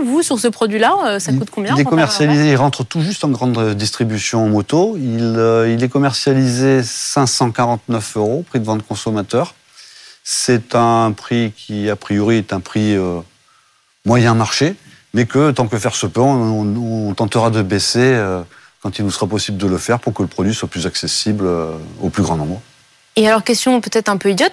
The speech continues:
Speaker 1: mais est-ce qu'on peut combiner les deux ? Est-ce qu'on peut mettre, euh, le pantalon et le gilet ou il faut choisir, euh, choisir son camp ?
Speaker 2: A priori, c'est totalement compatible, même conseillé.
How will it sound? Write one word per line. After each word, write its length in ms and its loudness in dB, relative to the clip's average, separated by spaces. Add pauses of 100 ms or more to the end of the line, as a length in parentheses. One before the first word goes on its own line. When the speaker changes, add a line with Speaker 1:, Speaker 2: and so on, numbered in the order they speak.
Speaker 1:
mais 80 2
est-ce 160 -2
qu'on 140 0
peut 400 2
combiner 420 -2
les 100 2
deux ? 160 0
Est-ce 200 -2
qu'on 100 -4
peut 140 -6
mettre, 260 -2
euh, 260 0
le 160 4
pantalon 600 2
et 100 4
le 100 0
gilet 360 0
ou 180 2
il 80 -2
faut 420 0
choisir, 460 -2
euh, 320 0
choisir 320 -4
son 140 -8
camp ? 180 -4 (500)
Speaker 2:
A 100 -2
priori, 500 2
c'est 160 -2
totalement 440 2
compatible, 600 0
même 180 4
conseillé. 600 2